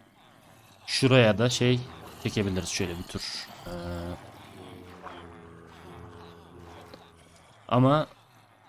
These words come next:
olacağını pek zannetmiyorum. Yani niye oldu onu da bilmiyorum. Bir kere oldu. Duvara takıldığı için mi oldu artık?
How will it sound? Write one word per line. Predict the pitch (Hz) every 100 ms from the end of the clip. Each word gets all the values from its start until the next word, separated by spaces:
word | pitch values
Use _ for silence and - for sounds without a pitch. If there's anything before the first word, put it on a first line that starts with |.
| _ _ _ _ _ -
olacağını | 131 123 123 123 123
pek | 127
zannetmiyorum. | - 113 104 98 - 90 87 - _ _ _ _ _ -
Yani | 90 98
niye | 113 123
oldu | 117 110
onu | 117 110
da | 98
bilmiyorum. | 92 92 107 123
Bir |
kere | - 101
oldu. | 92 90 127 135 _ _ _ _ _ 113
Duvara | 104 110
takıldığı | 113 107 104 104
için | 107 110
mi | 104
oldu | 98 95
artık? | 95 - - -